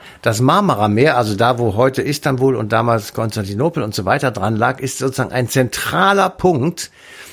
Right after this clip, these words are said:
des internationalen Handels. Und deswegen haben die dann in dem Vertrag von Sèvres gesagt, ja, dann machen wir das einfach internation-, es wird unter internationale Kontrolle gestellt und es wird einfach entmilitarisiert.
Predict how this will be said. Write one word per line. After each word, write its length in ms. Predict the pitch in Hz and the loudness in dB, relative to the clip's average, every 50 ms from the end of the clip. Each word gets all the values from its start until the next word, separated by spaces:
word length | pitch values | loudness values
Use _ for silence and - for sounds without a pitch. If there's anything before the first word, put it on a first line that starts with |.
| - - - - _ - | -20 -20 -20 -10 _ 0
des 160 | 139 120 - | 0 0 2
internationalen 920 | - 202 185 - 170 151 143 135 - - 139 131 131 127 135 135 127 117 | 0 0 0 2 2 0 0 0 0 0 0 2 2 4 2 2 0 2
Handels. 600 | 131 147 151 143 117 95 78 - - - - - _ _ _ _ _ _ _ _ _ _ _ _ _ _ _ _ _ _ _ _ - - - | 2 2 2 2 2 0 -2 -4 -6 -8 -8 -10 _ _ _ _ _ _ _ _ _ _ _ _ _ _ _ _ _ _ _ _ -20 -16 -8
Und 320 | - 131 120 120 107 - - | -4 -2 0 0 -2 -2 -4
deswegen 440 | 156 151 151 - 180 175 156 151 | -4 -2 0 0 0 0 0 0
haben 100 | 143 151 | -2 -2
die 100 | 147 151 | -2 -2
dann 160 | 143 147 143 135 | 0 0 0 0
in 100 | 131 127 | 0 -2
dem 160 | 127 120 104 | -2 -2 0
Vertrag 400 | - 120 - - - 120 131 - | -2 -2 -2 -2 -2 -2 -2 -2
von 180 | - - 110 | -2 -4 -4
Sèvres 380 | 98 - 120 120 127 131 160 151 | -2 2 2 2 2 2 0 -2
gesagt, 360 | 156 143 - 160 151 151 - | 0 0 2 0 0 0 2
ja, 220 | 220 202 - - - - - - - - - - | 0 2 2 0 -4 -10 -16 -16 -14 -14 -10 -4
dann 120 | - 107 110 | -2 0 0
machen 220 | 135 151 160 170 | 0 0 0 0
wir 60 | 147 | 0
das 160 | 135 139 135 | 0 0 0
einfach 400 | - - 139 131 - 143 139 - - - | 0 -2 -2 0 0 0 -2 -2 -2 0
internation-, 480 | 185 180 175 160 143 143 131 - - 131 | 0 2 2 2 2 2 0 -2 -4 -6
es 100 | 123 - | -4 -4
wird 140 | 170 - | -4 -2
unter 200 | - 147 127 151 | -2 0 0 0
internationale 680 | - 180 165 170 160 151 147 - - 139 135 135 131 131 | 0 0 0 0 2 0 0 0 0 0 2 2 2 0
Kontrolle 460 | 127 - 123 - - - 151 170 175 165 | 0 -2 -2 -2 0 0 0 2 2 0
gestellt 400 | 160 151 - - 143 147 143 - | 0 0 0 2 0 0 0 -2
und 80 | 123 | -2
es 140 | 127 113 120 | -2 -2 0
wird 140 | 127 120 - | 0 0 0
einfach 280 | 113 110 101 113 101 - - _ _ _ _ | 0 0 0 0 -2 -4 -6 _ _ _ _
entmilitarisiert. 1160 | - 127 143 156 147 - 131 127 120 120 127 - - 117 107 120 113 98 98 95 85 - - | 0 2 2 0 0 -2 0 0 2 2 2 0 0 -2 0 0 -2 -2 -2 -4 -4 -6 -8